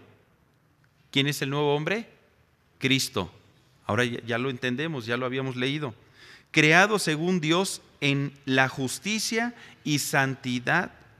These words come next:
de la verdad. Significa que Dios quiere que tú y yo andemos en justicia y en santidad. Que nuestras acciones sean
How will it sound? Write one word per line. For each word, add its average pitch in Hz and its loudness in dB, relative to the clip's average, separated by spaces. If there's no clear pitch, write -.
de 113 0
la 104 0
verdad. 95 -4
Significa 117 -2
que 131 -4
Dios 135 -6
quiere 143 -2
que 131 -6
tú 139 -6
y 135 -4
yo 131 -2
andemos 139 -2
en 185 0
justicia 202 -2
y 120 2
en 110 0
santidad. 101 -2
Que 151 6
nuestras 151 2
acciones 175 0
sean 190 0